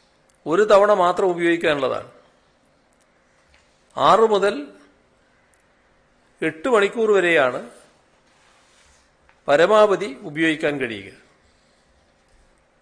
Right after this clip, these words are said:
എൻ നയൻറ്റി ഫൈവ് മാസ്കുകളും ഒരു തവണ മാത്രം ഉപയോഗിക്കുന്നതാണ് ഉത്തമമായിട്ടുള്ളത്. പക്ഷേ വില കണക്കിലെടുത്തുകൊണ്ട് കൂടുതൽ തവണ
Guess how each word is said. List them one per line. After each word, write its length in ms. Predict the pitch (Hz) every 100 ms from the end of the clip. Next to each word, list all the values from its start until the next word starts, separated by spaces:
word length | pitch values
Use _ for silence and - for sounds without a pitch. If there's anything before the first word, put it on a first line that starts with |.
| _ _ _ _ _ _ _ _ _ _ _
എൻ 200 | 151 190
നയൻറ്റി 280 | 233 240 240
ഫൈവ് 240 | 214 233
മാസ്കുകളും 760 | 208 202 202 202 170 160 254 - _ _ _ _ _ _ _ _ _ _ _ _ _ _ _ _ _ _ _
ഒരു 140 | 147 185
തവണ 300 | 240 226 240
മാത്രം 340 | 214 196 196
ഉപയോഗിക്കുന്നതാണ് 760 | 202 185 196 196 196 175 170 175
ഉത്തമമായിട്ടുള്ളത്. 800 | 165 175 160 143 143 - 107 - _ _ _ _ _ _ _ _ _ _ _ _ _ _ _ _ _ _ _ _ _ _
പക്ഷേ 220 | 214 220
വില 240 | 202 180 220
കണക്കിലെടുത്തുകൊണ്ട് 920 | 233 233 240 220 233 208 156 143 - - - _ _ _ _ _ _ _ _ _ _ _ _ _ _ _ _
കൂടുതൽ 400 | - 175 208 220
തവണ 400 | 196 165 143 104